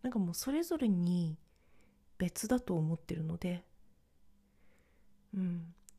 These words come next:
だから本当になんか他の人に任せるような気分です。うん。どうなってるかなんてわからない。うん。で、あの時の私と今の私っていうのはまた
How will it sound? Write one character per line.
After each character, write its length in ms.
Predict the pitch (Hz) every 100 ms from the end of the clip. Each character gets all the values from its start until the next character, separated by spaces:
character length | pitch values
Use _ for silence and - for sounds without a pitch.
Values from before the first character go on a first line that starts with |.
| -
だ 80 | 285
か 120 | 202
ら 80 | 170
本 180 | 302
当 140 | 330 339
に 120 | 330
な 100 | 330
ん 40 |
か 100 | -
他 220 | 202 208 320
の 120 | 339
人 140 | -
に 80 | 311
任 300 | 165 160 190
せ 100 | 220
る 60 | 208
よ 120 | 170
う 20 |
な 100 | 151
気 200 | - 175
分 180 | 170 156
で 100 | 156
す。 180 | - - - - - - - - - - -
う 60 |
ん。 360 | 190 175 165 185 -
ど 100 | 285
う 20 |
な 80 | 285
っ 40 |
て 140 | -
る 80 | 170
か 120 | -
な 100 | 170
ん 40 | 170
て 100 | 175
わ 100 | 175
か 160 | 202
ら 100 | 202
な 180 | 190 180
い。 100 | 175 - _ _ - - - - - 190
う 40 |
ん。 260 | 185 175 170 - - -
で、 100 | -
あ 100 | 202
の 140 | 220 269
時 220 | 339 262
の 120 | 208
私 340 | 170 - 165 -
と 100 | 175
今 240 | 180 185
の 120 | 160
私 340 | 156 - 160 -
っ 20 |
て 100 | -
い 40 |
う 20 | 170
の 80 |
は 60 | 160
ま 140 | 151
た 260 | 165 185 185